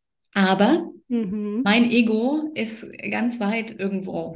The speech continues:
Speaker 1: Also,
Speaker 2: <laughs>
Speaker 1: äh, es ist auf jeden Fall nicht sehr nah an mir dran, weil ich habe kein
Speaker 2: Mhm.
Speaker 1: Problem damit, putzen zu gehen oder irgendwie mich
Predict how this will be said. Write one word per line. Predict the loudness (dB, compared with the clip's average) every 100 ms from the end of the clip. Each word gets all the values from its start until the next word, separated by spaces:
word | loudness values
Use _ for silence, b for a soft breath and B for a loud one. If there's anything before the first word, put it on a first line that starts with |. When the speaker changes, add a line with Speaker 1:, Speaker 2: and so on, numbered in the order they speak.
| 2 2
Speaker 1:
Also, | 4 6
Speaker 2:
<laughs> | 6
Speaker 1:
äh, | 6 0 0
es | -2
ist | -2 -2
auf | 2
jeden | 4 2
Fall | 0 0
nicht | 0 0
sehr | -2
nah | 0 -2
an | -2 -2
mir | -4
dran, | -4 -4 -4 -4
weil | 0 2 0
ich | -2
habe | -4
kein | -2 -2
Speaker 2:
Mhm. |
Speaker 1:
Problem | 0 0 2
damit, | 2 0 -2 B B B
putzen | -10 -6 -4 -4
zu | -4
gehen | -8 -8 -6
oder | -4 -2 0 -2 -4 -2
irgendwie | 0 2 2
mich | 0 -2 -10